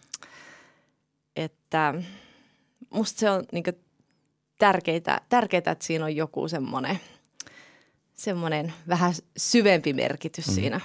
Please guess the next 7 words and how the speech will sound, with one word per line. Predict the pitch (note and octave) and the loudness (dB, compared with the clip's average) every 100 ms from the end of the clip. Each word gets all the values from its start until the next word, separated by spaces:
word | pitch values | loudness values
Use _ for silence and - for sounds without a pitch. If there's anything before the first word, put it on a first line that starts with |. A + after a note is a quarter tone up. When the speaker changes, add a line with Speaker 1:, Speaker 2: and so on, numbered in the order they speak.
| F3 - | -10 -14
Speaker 1:
siinä | - - - F#3 - _ _ _ _ _ _ _ _ _ - | -10 -8 -6 -8 -12 _ _ _ _ _ _ _ _ _ -4
biisissä. | D#3 D3+ D#3+ - F#3 - _ _ _ _ _ _ _ _ _ _ _ - - - | -2 -2 -4 -6 -6 -8 _ _ _ _ _ _ _ _ _ _ _ -10 -8 0
Speaker 2:
No, | F#2 | 2
minkälaisia | G2+ F#2 E2+ D#2+ F2+ | 4 4 2 2 2
merkityksiä | E2+ E2+ - E2+ - - - F2 | 4 4 2 -2 -4 -2 0 2
nämä | F2+ | 2
on, | E2+ E2 | 2 0